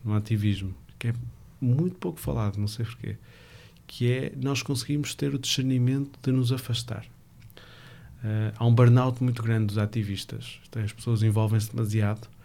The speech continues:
e não conseguem perceber que, ok, sim, a luta é permanente, mas a luta não é permanente connosco.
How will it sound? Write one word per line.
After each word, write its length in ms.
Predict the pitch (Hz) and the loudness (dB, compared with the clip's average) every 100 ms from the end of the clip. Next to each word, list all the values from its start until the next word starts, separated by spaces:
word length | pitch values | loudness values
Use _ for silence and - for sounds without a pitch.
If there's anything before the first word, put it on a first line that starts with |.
| - - - | -20 -20 -6
e 60 | 117 | -2
não 120 | 117 | 0
conseguem 400 | 120 113 113 113 | 0 0 0 0
perceber 500 | - - 113 117 117 | -4 -4 -2 -2 -4
que, 380 | - 117 117 117 117 - - - - - - - | -4 0 0 -2 -6 -14 -20 -20 -20 -20 -18 -8
ok, 360 | 110 104 113 101 | -6 0 0 0
sim, 340 | - 123 107 101 | -2 0 0 2
a 40 | |
luta 280 | 107 120 120 | 4 4 4
é 40 | 117 | 2
permanente, 800 | 113 110 107 101 104 131 - - - - - | 2 4 4 4 2 0 -4 -12 -12 -12 -2
mas 220 | 110 104 | 0 2
a 60 | 110 | 2
luta 480 | 110 123 120 131 | 4 4 2 0
não 260 | 127 123 123 | 0 2 4
é 80 | 123 | 2
permanente 600 | 120 113 110 113 117 - | 0 0 2 0 0 -6
connosco. 720 | - 113 107 101 95 - - | -2 2 4 2 0 -10 -16